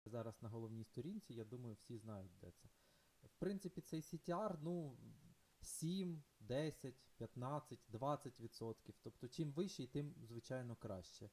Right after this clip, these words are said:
Ну, в середньому десять відсотків — це досить непоганий показник.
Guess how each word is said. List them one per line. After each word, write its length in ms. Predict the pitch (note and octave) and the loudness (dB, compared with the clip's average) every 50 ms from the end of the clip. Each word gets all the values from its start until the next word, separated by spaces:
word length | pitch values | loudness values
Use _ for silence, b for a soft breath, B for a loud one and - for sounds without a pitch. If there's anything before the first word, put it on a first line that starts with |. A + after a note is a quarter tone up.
| B B B B B - | B B B B B -8
Ну, 320 | E3 G3 G#3+ G#3 G3 F3+ | -6 -4 -4 -2 -4 -4
в 80 | D#3+ - | -6 -4
середньому 600 | - D#3+ D3 D#3 D#3+ D#3 C#3 C#3+ C3+ B2+ B2 A#2 | -2 0 0 2 2 0 -2 -4 -6 -4 -4 -2
десять 380 | A#2 C3+ C3 B2+ - A#2+ - | -2 -2 -2 -2 -6 -8 -8
відсотків — 480 | A#2+ A#2 - D#3 D#3+ D#3 - - A#2 - | -10 -6 -2 -2 -2 -2 -2 -6 -10 -8
це 160 | - - A#2+ | -4 -6 -4
досить 480 | A2 G#2+ B2 B2 - - G#2 - - - | -2 0 -2 -2 -2 -4 -12 -14 -14 -14
непоганий 640 | - A2 G#2+ A2 G#2+ - - A2 G#2+ A2 G#2+ G#2+ G2 | -10 -6 -6 -6 -6 -6 -6 -6 -4 -4 -4 -6 -8
показник. 520 | - - G2 - - A2 A2 D#3 G#3 G#3+ | -8 -10 -12 -8 -8 -6 -4 -4 -6 -6